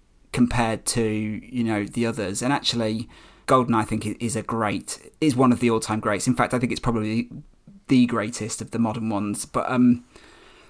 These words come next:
when you look back and think, you know, Connery probably had three great ones, thr-, uh, three not so good ones,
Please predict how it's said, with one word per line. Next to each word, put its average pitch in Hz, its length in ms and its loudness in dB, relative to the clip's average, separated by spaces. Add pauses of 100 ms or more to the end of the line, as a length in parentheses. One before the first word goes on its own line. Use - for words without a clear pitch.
(220)
when 147 260 6
you 139 80 6
look 135 200 2
back 131 360 -2
and 120 160 4
think, - 580 -4
you - 80 -8
know, 113 180 -4 (300)
Connery 127 340 4
probably 117 380 0
had 113 240 0
three 131 400 2
great 113 340 -2
ones, 107 640 -4 (160)
thr-, 123 160 0
uh, 113 100 -2 (120)
three 123 220 4
not 117 180 2
so 117 100 -4
good 110 200 -6
ones, 107 500 -2